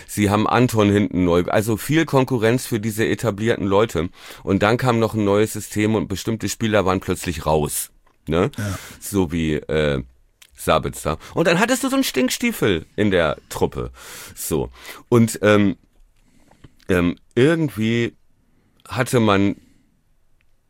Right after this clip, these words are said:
Speaker 1: nie den Eindruck, dass wenn es nicht, äh, im eigenen Stadion, zu Hause waren die immer gut, ne? Wenn
Speaker 2: Mhm.
Speaker 1: die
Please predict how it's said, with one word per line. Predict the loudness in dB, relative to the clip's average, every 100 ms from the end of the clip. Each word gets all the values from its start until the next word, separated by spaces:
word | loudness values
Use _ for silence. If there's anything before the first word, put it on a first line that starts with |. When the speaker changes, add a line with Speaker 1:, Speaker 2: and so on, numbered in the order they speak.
| _ _ _ _
Speaker 1:
nie | 2 2 4
den | 4 4
Eindruck, | 2 2 2 2 0 2
dass | 0 0 2
wenn | 2
es | 2 0
nicht, | 0 0 -2 -6
äh, | 0 2 2 2 2
im | 0
eigenen | 0 2 4 4 2
Stadion, | 2 2 4 2 0
zu | 0 2
Hause | 2 4 4
waren | 4
die | 2
immer | 2 2
gut, | 2 0 0
ne? | 0 0 0
Wenn | 2 2
Speaker 2:
Mhm. |
Speaker 1:
die | 2 0